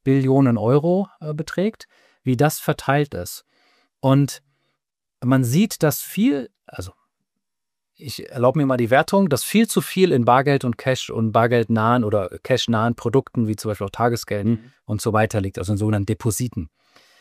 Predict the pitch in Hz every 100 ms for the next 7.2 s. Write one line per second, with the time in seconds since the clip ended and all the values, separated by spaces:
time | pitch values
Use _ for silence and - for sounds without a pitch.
0 | _ - 135 139 - - _ _ 123 151
1 | - 202 - 156 - 131 131 127 120 123
2 | - 135 101 - 107 90 113 139 120 117
3 | 165 - 170 139 147 147 123 113 123 160
4 | - 127 135 147 123 131 117 143 165 196
5 | - 220 147 113 123 160 185 165 147 139
6 | 143 147 135 - - 123 170 - 139 135
7 | 127